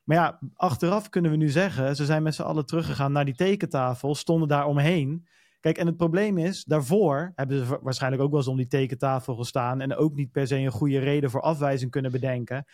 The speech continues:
Maar ja, goed, dan stuur je een Grayscale en wat andere cryptobedrijven met een kluitje het riet in. Dat is prima. Maar nu was de implicatie: "Oké, we moeten terug naar de tekentafel. Deze reden voor afwijzing telt niet meer."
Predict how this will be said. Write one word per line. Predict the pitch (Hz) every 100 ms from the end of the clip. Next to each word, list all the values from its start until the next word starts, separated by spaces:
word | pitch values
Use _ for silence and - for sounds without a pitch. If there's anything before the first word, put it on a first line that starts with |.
| _ _
Maar | 120 135 135 -
ja, | - 131
goed, | 110 135 135 -
dan | 131
stuur | 120 147 135
je | 135 135
een | 135 120
Grayscale | 139 135 127 - 131 131 123
en | 123 127
wat | 131
andere | 143 147 139
cryptobedrijven | 127 143 - 135 131 131 131 120
met | 131
een | 123
kluitje | 139 135 131 127
het | 123
riet | 139 135
in. | 123
Dat | 120 120
is | 120
prima. | 156 190 143 110 - _ _ _ _
Maar | 135
nu | 147 214
was | 175 165
de | -
implicatie: | 151 151 143 139 131 - 170
"Oké, | 156
we | 165
moeten | 180 156
terug | 180 180
naar | 160
de | 139
tekentafel. | - 151 165 170 165 165 190 208 208
Deze | 131 156 143
reden | 139 151 143
voor | 127
afwijzing | 135 151 135 139 123 127 -
telt | 147 156
niet | 180 170
meer." | 165 180 220